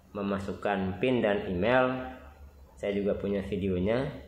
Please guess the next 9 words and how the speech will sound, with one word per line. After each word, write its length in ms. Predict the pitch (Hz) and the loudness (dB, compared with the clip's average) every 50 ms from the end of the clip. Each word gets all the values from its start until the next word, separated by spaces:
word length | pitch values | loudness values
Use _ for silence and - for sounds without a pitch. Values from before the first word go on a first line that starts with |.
| - - - | -18 -16 -12
Lihat 240 | - 98 101 95 92 | -8 -6 -4 -4 -4
saja 480 | 92 - 98 90 85 101 107 110 113 107 | -4 -4 -2 -2 0 2 2 2 2 2
di 240 | 98 95 92 90 87 | 0 0 0 0 0
bagian 560 | 90 90 90 87 87 92 90 87 87 87 87 85 | 0 0 -2 -2 -2 -2 -2 -2 -2 -4 -6 -8
atas 400 | 82 82 - 95 87 - - - | -8 -6 -4 -4 -4 -4 -6 -8
ini, 400 | - 92 95 101 110 135 - - - - - - - - - - - - - - - | -6 -2 -2 0 0 -2 -4 -6 -12 -16 -20 -20 -20 -20 -20 -20 -20 -20 -20 -20 -16
eh, 160 | - - 87 | -10 -10 -8
bisa 240 | 80 - - - 101 | -8 -8 -8 -6 -4
lihat 240 | 92 90 90 101 - | -2 0 0 -2 -2